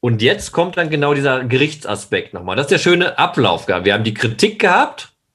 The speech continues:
dann haben wir die Ankündigung des Heils und das wird jetzt zusammengebunden bei dem Abschnitt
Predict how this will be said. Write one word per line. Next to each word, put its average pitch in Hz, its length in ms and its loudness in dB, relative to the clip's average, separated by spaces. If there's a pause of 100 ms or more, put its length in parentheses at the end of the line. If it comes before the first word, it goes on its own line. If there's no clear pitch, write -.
dann 120 140 2
haben 131 120 2
wir 131 80 0
die 120 220 -2
Ankündigung 160 580 2
des 120 280 0
Heils 180 640 2 (280)
und 127 160 2
das 165 160 2
wird 190 100 6
jetzt 165 160 4
zusammengebunden 143 760 4
bei 123 100 4
dem 127 140 4
Abschnitt 143 640 0